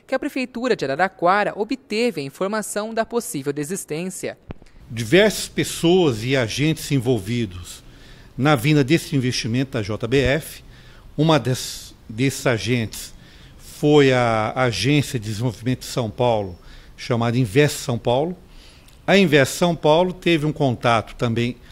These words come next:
Speaker 2: extraoficial com a J B F Glicós, que é a empresa que havia, iria fazer esse investimento aqui na nossa cidade,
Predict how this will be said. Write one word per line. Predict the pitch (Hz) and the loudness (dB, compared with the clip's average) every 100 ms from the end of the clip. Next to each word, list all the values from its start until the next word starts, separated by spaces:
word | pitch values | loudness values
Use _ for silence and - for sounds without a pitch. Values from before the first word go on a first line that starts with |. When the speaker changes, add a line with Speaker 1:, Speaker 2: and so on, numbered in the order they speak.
| - - - | -16 -16 -4
Speaker 2:
extraoficial | 135 165 175 - 135 - 135 - - 123 107 90 - - - - | 4 6 6 2 -4 -2 -4 -2 2 2 2 0 -10 -20 -20 -2
com | 151 170 | 4 4
a | |
J | 139 127 123 | 4 2 0
B | 117 120 | 0 0
F | 113 117 113 107 | 0 0 -2 -6
Glicós, | 110 127 - 131 165 - - - - - | -4 -4 0 2 2 -2 -14 -16 -20 -8
que | 120 | -4
é | |
a | 120 | -2
empresa | 110 - 117 117 104 98 85 - - - - - - | -2 -2 -2 -2 -2 -8 -12 -16 -20 -20 -20 -20 -20
que | - 110 110 104 107 - | -10 -6 -4 -6 -8 -8
havia, | 113 101 117 120 110 113 - - - - - | -8 -6 -4 -2 -2 -4 -14 -20 -20 -20 -12
iria | 135 117 143 139 | -8 0 2 2
fazer | 120 110 | 0 0
esse | 120 - | -2 -2
investimento | 101 117 - 113 110 | -4 -4 -4 -6 -6
aqui | 101 | -8
na | 104 | -8
nossa | 107 | -8
cidade, | - 151 147 165 | -6 -2 -2 -4